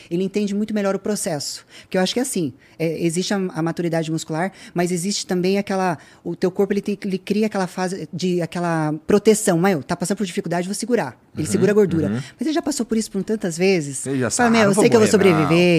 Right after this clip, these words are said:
Speaker 1: entendeu? Tipo, não
Speaker 2: É.
Speaker 1: vai morrer. Então, assim, é, é um pouco mais fácil depois que você se torna atleta profissional. E, assim, o off, eu tento sempre fazer um off-season, assim, mais tranquilo.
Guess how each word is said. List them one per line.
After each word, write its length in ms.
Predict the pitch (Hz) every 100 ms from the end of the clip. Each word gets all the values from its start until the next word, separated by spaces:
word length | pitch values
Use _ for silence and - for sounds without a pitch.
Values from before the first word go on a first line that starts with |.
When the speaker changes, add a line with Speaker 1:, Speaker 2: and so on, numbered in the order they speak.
| 156
Speaker 1:
entendeu? 300 | 175 185 185
Tipo, 340 | 175 208 233 - 240 269 220
não 80 | 233
Speaker 2:
É. 40 |
Speaker 1:
vai 160 | 220 214
morrer. 400 | 220 262 175 - 254 226
Então, 260 | 185 202 202
assim, 240 | 214 202
é, 160 | 196 180
é 60 |
um 60 | 196
pouco 200 | 208 202
mais 260 | 208 214 -
fácil 540 | 180 165 - 175 170 - -
depois 300 | 170 180 175
que 80 | 180
você 100 | 175
se 100 | 180
torna 220 | - 175 175
atleta 260 | 180 175
profissional. 560 | 185 175 214 202 151 135 - - -
E, 140 | 170
assim, 360 | 196 - 180 160 _
o 120 | 160
off, 400 | 165 190 226 -
eu 100 | 165
tento 260 | 160 180 180
sempre 200 | - 202
fazer 160 | 214 196
um 120 | 185
off-season, 840 | 180 180 190 170 151 - 180 175
assim, 180 | 175 -
mais 200 | 175 175
tranquilo. 580 | 185 190 190 196 175 131